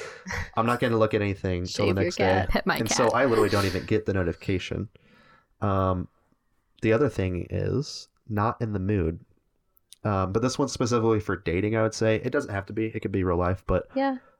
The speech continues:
Speaker 1: I was highlighting that because dating does take energy, and you have to be, t-,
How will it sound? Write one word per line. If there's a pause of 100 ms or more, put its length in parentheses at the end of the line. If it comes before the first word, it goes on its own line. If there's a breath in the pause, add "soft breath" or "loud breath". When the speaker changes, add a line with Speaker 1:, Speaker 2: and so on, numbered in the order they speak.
(140)
Speaker 1:
I
was
highlighting
that
because
dating
does
take
energy,
and
you
have
to
be,
t-,